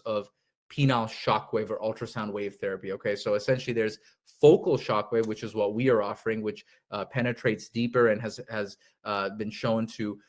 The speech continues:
cause stem cell proliferation, uh, blood vessel formation in the penis, um, and nerve cell regeneration. Now, there's another type called radial. Now, this, this type of shockwave is, is some of these other men's health clinics that are running, um, and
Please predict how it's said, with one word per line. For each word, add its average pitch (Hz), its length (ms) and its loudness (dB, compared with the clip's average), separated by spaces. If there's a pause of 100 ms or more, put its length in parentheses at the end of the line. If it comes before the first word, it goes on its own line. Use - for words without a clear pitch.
(140)
cause 107 360 -2
stem 127 240 0
cell 123 280 2
proliferation, 120 1080 -2 (240)
uh, 101 200 -2
blood 117 280 2
vessel 120 320 0
formation 113 600 -2
in 110 100 -2
the 107 80 -2
penis, 110 580 -4 (300)
um, 104 420 -2 (360)
and 117 160 0
nerve 123 220 6
cell 107 300 2
regeneration. 104 640 -4
Now, 110 100 0
there's 117 220 0
another 175 400 2
type 113 280 0
called 101 220 -2
radial. 113 440 2
Now, 107 120 -4
this, 175 380 -2 (280)
this 147 240 0
type 139 240 2
of 117 80 0
shockwave 113 720 2 (260)
is, 113 240 -2
is 113 280 -6
some 120 180 0
of 117 60 0
these 113 180 -2
other 110 180 2
men's 110 320 -4
health 110 240 -2
clinics 110 380 -6
that 110 100 0
are 107 100 0
running, 107 460 -4 (200)
um, 104 320 -2
and 113 200 -4